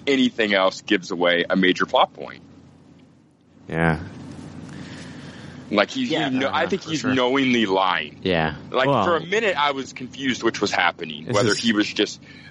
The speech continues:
Speaker 1: mistaken and wrong and not clued into this information,
Speaker 2: Yeah.
Speaker 1: or whether he was,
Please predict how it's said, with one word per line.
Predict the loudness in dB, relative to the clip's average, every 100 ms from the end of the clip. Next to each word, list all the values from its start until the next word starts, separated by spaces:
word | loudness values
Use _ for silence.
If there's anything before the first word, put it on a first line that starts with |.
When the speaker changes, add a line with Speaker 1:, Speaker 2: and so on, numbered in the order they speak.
| -6
Speaker 1:
mistaken | -2 0 2 2 2 2
and | 2 4
wrong | 4 6 4 0
and | -4 2
not | 2 2
clued | -2 -2 2 4
into | 2 2
this | 0 0
information, | 0 2 4 4 4 4 4
Speaker 2:
Yeah. | 2 2 2 2
Speaker 1:
or | 2 4
whether | 4 4
he | 2 2 4
was, | 2 0